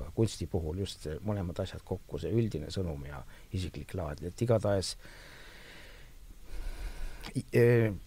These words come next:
vene kunstnikel üheksateistkümnendal sajandil on enamasti olemas see religioosne dimensioon mingil viisil. On ka toodud välja, et, et ka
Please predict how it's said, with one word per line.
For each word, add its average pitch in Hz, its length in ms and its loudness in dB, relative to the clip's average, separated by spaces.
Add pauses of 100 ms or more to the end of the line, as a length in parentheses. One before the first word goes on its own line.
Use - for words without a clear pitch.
(120)
vene 170 240 10
kunstnikel 135 640 8
üheksateistkümnendal 139 760 6
sajandil 139 480 6
on 160 280 10
enamasti 127 540 6
olemas 98 400 6
see 101 140 4
religioosne 101 520 6
dimensioon 87 560 4
mingil 92 300 2
viisil. 98 320 2
On 135 180 8
ka 120 120 6
toodud 123 360 8
välja, 117 380 8
et, - 300 2 (1000)
et 110 260 6
ka 113 160 8